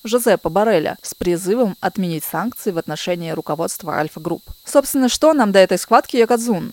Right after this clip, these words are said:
Она наглядно показывает, во-первых, что попытки усидеть на двух стульях и дружить с властью, брать у нее деньги на пиар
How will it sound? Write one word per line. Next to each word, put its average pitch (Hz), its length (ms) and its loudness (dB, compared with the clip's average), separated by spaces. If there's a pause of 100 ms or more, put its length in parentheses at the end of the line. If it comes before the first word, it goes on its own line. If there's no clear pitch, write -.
Она 185 240 2
наглядно 175 560 2
показывает, 202 680 0 (100)
во-первых, 196 640 -2
что - 240 -4
попытки 202 420 0
усидеть 185 440 -2
на 170 100 -4
двух 170 220 -6
стульях 302 520 -2
и 196 60 -2
дружить 196 320 0
с - 100 -12
властью, 175 460 -2
брать 190 480 -2
у - 20 -6
нее 180 220 -4
деньги 175 460 -2
на 170 120 -4
пиар 165 360 2